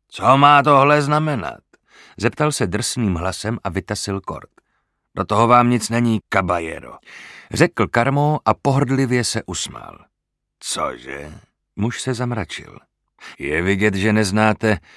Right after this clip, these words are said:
Donna Gamaru de Mirandu, hraběte de Bajados, rytíře z Camargy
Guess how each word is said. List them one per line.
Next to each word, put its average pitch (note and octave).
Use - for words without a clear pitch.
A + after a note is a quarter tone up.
Donna A#2+
Gamaru A2+
de A2
Mirandu, G#2+
hraběte A2
de G#2+
Bajados, G#2+
rytíře G#2+
z -
Camargy A2